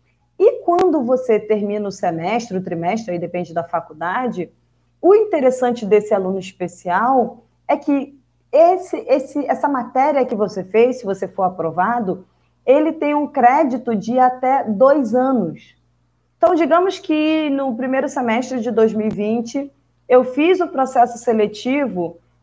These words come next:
é, pra aluno especial, e aí eu fiz a matéria de epistemologia, que é uma matéria muito difícil, e eu fui aprovada e fiz a matéria de epistemologia no primeiro semestre. No segundo semestre, eu fiz o processo seletivo do doutorado e fui aprovada.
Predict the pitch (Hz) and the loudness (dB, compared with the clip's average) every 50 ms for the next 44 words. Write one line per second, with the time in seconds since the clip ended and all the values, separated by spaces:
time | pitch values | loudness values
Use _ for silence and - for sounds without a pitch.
0 | - - 214 214 214 214 226 214 214 220 214 214 220 214 214 - - 202 196 196 | 0 6 6 6 6 6 4 4 6 4 4 2 0 -2 -6 -8 -6 -6 -6 -6
1 | - - 240 233 240 262 302 302 311 285 285 285 262 240 254 269 285 311 320 311 | -6 -2 0 2 2 2 0 0 -2 -4 -4 -4 -4 -4 -4 -2 -4 -4 -6 -8
2 | - _ _ _ _ _ - 240 254 262 254 - 285 247 262 269 269 269 269 262 | -16 _ _ _ _ _ 4 6 6 6 4 2 -2 -2 0 0 0 0 0 -2
3 | - - 226 233 247 269 277 269 262 233 226 247 233 240 254 269 - - - 262 | 0 2 2 2 4 2 4 2 2 2 4 2 0 2 0 -6 -6 -4 -4 -2
4 | 262 262 254 254 247 - 175 196 220 240 254 247 240 240 226 226 220 226 240 233 | -2 2 2 2 2 2 0 -2 0 2 2 2 2 0 0 0 0 2 2 2
5 | 240 226 220 220 240 269 302 311 - 269 220 220 220 - - 220 220 233 254 254 | 4 4 4 6 6 4 4 4 0 -4 -6 -6 -8 -6 -4 -2 0 0 -2 -4
6 | 240 - - 277 269 269 - _ _ _ _ _ _ _ _ _ _ _ - 320 | -6 -6 -6 -6 -6 -6 -10 _ _ _ _ _ _ _ _ _ _ _ 2 2
7 | 330 330 320 320 285 285 294 - 294 254 226 254 269 247 311 - - 285 247 262 | 2 2 2 0 0 0 2 0 0 2 4 2 2 2 0 -6 -6 -6 -4 -2
8 | 262 262 247 240 247 240 233 233 240 - 240 226 - - 240 240 233 226 226 220 | 0 0 0 0 0 0 2 0 -2 -4 -6 -10 -4 -4 -2 0 2 0 2 2
9 | 233 233 226 220 214 220 220 208 - - 240 202 160 165 - _ _ _ _ _ | 0 -2 -2 -4 -2 -2 -2 -4 -2 -4 -4 -4 -6 -8 -14 _ _ _ _ _
10 | _ _ _ _ _ - 294 359 440 440 440 - 311 220 254 247 247 226 - 220 | _ _ _ _ _ 0 2 4 4 4 2 2 0 0 0 0 -2 0 0 0
11 | 214 233 247 269 262 - 247 262 254 - 285 294 262 302 302 262 269 254 - 262 | 2 2 0 0 -2 -2 -2 -2 -2 -2 -4 -4 -4 -4 -4 -4 -4 -2 0 -2
12 | 247 247 - 262 262 262 262 262 - - 254 254 247 208 180 180 185 208 202 196 | -2 0 0 2 2 2 0 0 -4 -2 0 0 0 0 -2 -2 -2 -2 0 0
13 | 220 214 - 247 240 233 190 170 165 156 156 170 - - 294 285 - 302 277 254 | 0 2 4 4 4 4 4 2 0 -4 -8 -10 -8 -4 -6 -4 -2 2 2 2
14 | 254 254 254 262 220 233 190 170 156 147 151 - | 2 2 0 2 4 2 2 2 -2 -6 -10 -14